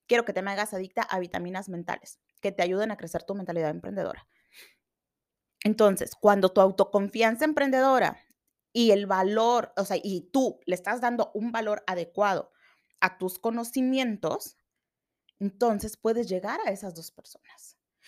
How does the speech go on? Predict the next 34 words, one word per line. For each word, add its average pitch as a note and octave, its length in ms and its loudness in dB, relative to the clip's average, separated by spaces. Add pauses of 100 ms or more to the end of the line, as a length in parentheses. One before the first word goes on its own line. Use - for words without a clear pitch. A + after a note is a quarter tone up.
(140)
Si C4+ 160 -4
tú F#4 180 -2
no G#4 160 -2
tienes F4 260 -2
autoconfianza G#3 680 -4
y - 20 -8
no, G#3+ 120 -4
no A#3+ 180 -6
le C#4 80 -2
estás C4 220 -4
dando B3 200 -2
valor G3 280 0
a G3 100 -4
tus F#3+ 180 -12
habilidades, F3+ 800 -4 (640)
por A#3 140 2
supuesto C4 320 -2
que D4 80 -2
yo A#3+ 80 0
te B3 80 -4
digo, A3+ 220 -2
tienes B3+ 200 -6
que C#4 120 -8
llegar G3+ 200 -4
a G3+ 60 -2
dos G3+ 180 -8
personas G3+ 520 -10 (240)
y B3 80 -2
ni C4 100 0
siquiera C4+ 260 -6
se C#4 100 -8
te B3 100 -10
hace B3 120 -4
posible. - 600 -10